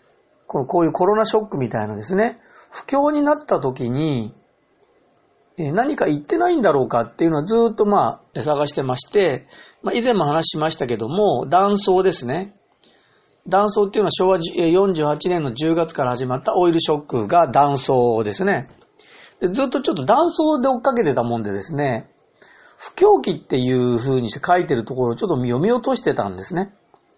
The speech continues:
で、それがですね、え、最近パラパラっと見てた時に見つけましたので、それについてですね、ちょっと話してみたいと思います。で、これがどこに載ってるかっていうとですね、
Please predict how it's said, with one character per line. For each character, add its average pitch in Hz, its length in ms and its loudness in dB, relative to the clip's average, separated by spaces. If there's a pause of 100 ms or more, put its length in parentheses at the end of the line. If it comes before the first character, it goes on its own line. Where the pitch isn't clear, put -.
(1300)
で、 190 80 -4
そ - 120 0
れ 277 100 2
が 302 100 4
で 208 100 4
す 139 80 0
ね、 120 380 -2 (420)
え、 156 80 -4
最 214 220 2
近 214 160 0
パ 220 80 4
ラ 220 80 4
パ 240 100 4
ラ 240 60 4
っ 233 40 0
と 175 100 -2
見 160 100 2
て 170 80 4
た 143 40 0
時 120 220 0
に 110 80 -2
見 117 160 -2
つ - 60 -18
け 156 100 0
ま 156 180 0
し 160 60 -6
た 120 160 -4
の 104 140 -10
で、 170 320 0 (1700)
そ 180 160 -4
れ 202 100 0
に 214 100 -2
つ 226 140 -2
い 208 60 -2
て 165 100 0
で 110 100 -4
す 127 100 -6
ね、 147 100 -2
ち - 80 -4
ょ - 20 2
っ 139 40 -6
と 139 60 -4
話 135 240 0
し - 60 -8
て 127 80 -6
み 113 120 -4
た 175 140 2
い 151 60 0
と 220 100 -2
思 135 140 -2
い 110 40 -6
ま 123 120 -10
す。 - 520 -20
で、 - 80 -6
こ 202 100 2
れ 226 60 2
が 220 120 2
ど 277 100 0
こ 359 120 0
に 226 100 2
載 170 120 2
っ - 40 -12
て 165 80 0
る 156 80 2
か 147 120 0
っ 131 60 -4
て 147 100 -4
い 143 40 0
う 139 40 -4
と 139 120 -4
で 110 80 -6
す 180 120 -8
ね、 160 380 -2